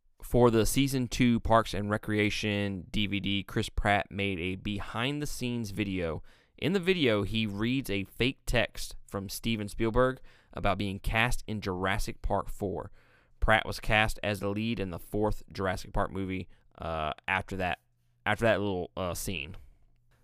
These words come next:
This is the first movie in the franchise that does not have a scene that takes place during a torrential downpour. Jurassic Park ninety-three,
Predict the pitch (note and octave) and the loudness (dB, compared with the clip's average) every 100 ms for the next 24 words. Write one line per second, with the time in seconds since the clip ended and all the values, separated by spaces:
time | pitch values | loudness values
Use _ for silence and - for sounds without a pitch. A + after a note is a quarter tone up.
0 | - - - A2+ C#3+ - C#3 A#2+ A#2+ - | -20 -20 -10 0 0 2 0 2 0 0
1 | - E3+ - A#2+ G#2+ G2+ - G#2 G2+ - | 0 0 0 0 0 -2 -4 -4 -4 -4
2 | G2+ G2 G#2 G2+ G2+ - F2 G#2+ F#2+ F#2+ | -4 -4 -4 -4 -4 -6 -6 -4 -4 -2
3 | A2 C3+ D3 C#3+ - C3+ A#2+ G2 G2+ - | 0 0 -2 -4 -2 0 0 0 -4 -4
4 | A2+ A2 - - A2+ G2 - - - _ | -6 -6 -8 -2 0 0 -6 -10 -20 _
5 | - - G#2+ G2+ F#2+ - A2 F#2+ G#2+ G#2+ | -14 -4 -2 0 -4 -4 -6 -4 -6 -4
6 | A2 G#2 G2 F#2 E2+ - E2 B1 - F#2+ | -6 -4 -4 -4 -4 -6 -6 -8 -4 -4
7 | G2+ - A2 G2+ G2 G2+ F#2+ B2+ C#3 C#3+ | -4 0 2 2 0 -4 -4 -2 0 0